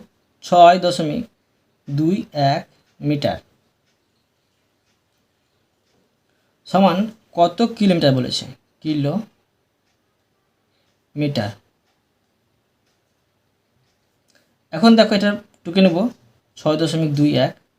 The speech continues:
মিটার থেকে কিলোমিটার যেতে হবে। দেখো কী করতে হচ্ছে,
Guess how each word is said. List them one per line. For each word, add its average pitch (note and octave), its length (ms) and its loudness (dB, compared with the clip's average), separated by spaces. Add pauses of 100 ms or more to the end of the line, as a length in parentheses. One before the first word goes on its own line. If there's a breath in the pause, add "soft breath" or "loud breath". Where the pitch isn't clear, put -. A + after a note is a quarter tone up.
(380)
মিটার G#3 360 2
থেকে G3+ 160 0 (160)
কিলোমিটার F#3+ 420 4
যেতে F#3+ 200 2
হবে। G2 160 -4 (920)
দেখো F#3 180 6
কী B3 120 2
করতে A3+ 200 4
হচ্ছে, G3 220 -2